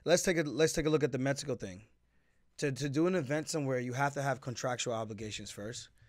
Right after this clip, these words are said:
and you have to have those events picked out usually w-, months in advance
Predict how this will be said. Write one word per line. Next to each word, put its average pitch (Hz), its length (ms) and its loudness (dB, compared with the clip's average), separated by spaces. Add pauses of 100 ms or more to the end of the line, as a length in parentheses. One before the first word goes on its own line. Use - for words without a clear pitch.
(420)
and 123 300 -2
you 131 80 -2
have 139 140 0
to 135 80 -4
have 131 200 0
those 131 240 0
events 127 320 -4 (160)
picked 135 220 -4
out 131 260 0
usually 151 640 -2
w-, 104 240 -10 (280)
months 143 460 -4
in 139 80 -2
advance 123 580 -4